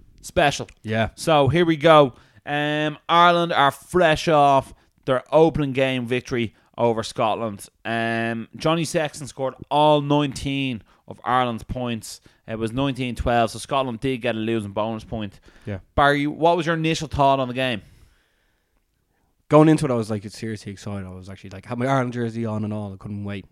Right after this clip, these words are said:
Speaker 2: Um, straight away from the first minute, I thi-, I think because Caelan Doris got knocked out on his debut. Imagine that, your debut, the build up, and then it's, like, one minute in.
Speaker 1: I actually felt so sorry for him.
Speaker 2: Yeah.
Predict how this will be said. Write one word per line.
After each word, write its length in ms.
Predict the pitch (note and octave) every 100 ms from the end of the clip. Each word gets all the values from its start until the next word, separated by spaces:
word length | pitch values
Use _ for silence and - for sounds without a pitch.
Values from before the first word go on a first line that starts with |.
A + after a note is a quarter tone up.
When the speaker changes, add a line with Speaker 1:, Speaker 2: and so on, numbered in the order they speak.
| - _
Speaker 2:
Um, 580 | C#3 A2 G#2+ G#2 G2+ F#2+ _ _ _ _ _ _ _ _ _ -
straight 360 | - - D3+ F3+
away 200 | E3+ D#3
from 160 | C#3
the 40 | A2+
first 300 | C3+ B2 B2+
minute, 240 | B2 - _ C3
I 80 |
thi-, 200 | A#2+ C3 - -
I 140 | D3+ B2+
think 320 | C#3 C3 -
because 520 | B2 - C3 C3+ A#2+
Caelan 280 | - B2 A#2
Doris 320 | A#2 A2 - _ _ -
got 160 | C3+
knocked 340 | B2+ C3+ C3 C3+
out 220 | A#2+ A2
on 80 | B2+
his 120 | A#2
debut. 500 | D3 D3 C#3 C#3+ A#2
Imagine 280 | A#2+ F3 F3+
that, 140 | F#3
your 120 | D#3 C#3
debut, 400 | C#3 C3+ B2+ G#2+
the 140 | C3
build 340 | A#2+ D3 D3 C#3
up, 160 | A#2
and 80 | A#2
then 80 | A2
it's, 80 | A2
like, 140 | A2
one 240 | A2 C3
minute 200 | C3 A#2+ A2+
in. 60 |
Speaker 1:
I 100 | C3
actually 160 | C#3+ -
felt 120 | C3+
so 160 | C3 A2
sorry 320 | A2+ B2 B2+
for 120 | A#2
him. 100 | F#2+
Speaker 2:
Yeah. 280 | C3+ C#3 A#2